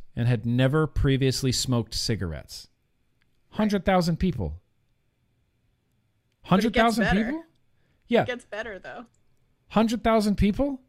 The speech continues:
Speaker 1: that were never smokers? There are two hundred and, two hundred and twenty plus million people in the United States, and we are losing our shit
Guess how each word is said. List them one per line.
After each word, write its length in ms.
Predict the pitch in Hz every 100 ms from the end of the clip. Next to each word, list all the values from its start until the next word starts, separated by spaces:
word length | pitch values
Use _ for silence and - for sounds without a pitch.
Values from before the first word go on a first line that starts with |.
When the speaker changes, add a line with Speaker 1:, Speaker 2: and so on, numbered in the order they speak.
| _ _ -
Speaker 1:
that 80 | 151
were 120 | 170
never 220 | 160 208
smokers? 600 | - 254 254 294 285 - - _ _ _ 147
There 260 | 180 180
are 480 | 190 190 190 180 156 _ _ _ _ _ _ _ _ _ _
two 220 | - 220 190
hundred 360 | 214 208 214
and, 220 | 202 185 - - - _
two 180 | - 226
hundred 300 | 208 214 208
and 120 | 190
twenty 300 | - 190 196
plus 580 | 175 - - 151 180 -
million 520 | 127 123 143 165 165
people 520 | 147 160 160 190 185 -
in 180 | 135 147
the 60 |
United 420 | 151 143 143 147 127
States, 560 | - 143 185 - - _ _ _ _ _ _ _ _ _ _
and 240 | 127 123 120
we 160 | 135
are 400 | 127 123 120 107 - _ _ _ -
losing 440 | 117 135 196 208 196
our 140 | 175
shit 520 | - - 196 131 -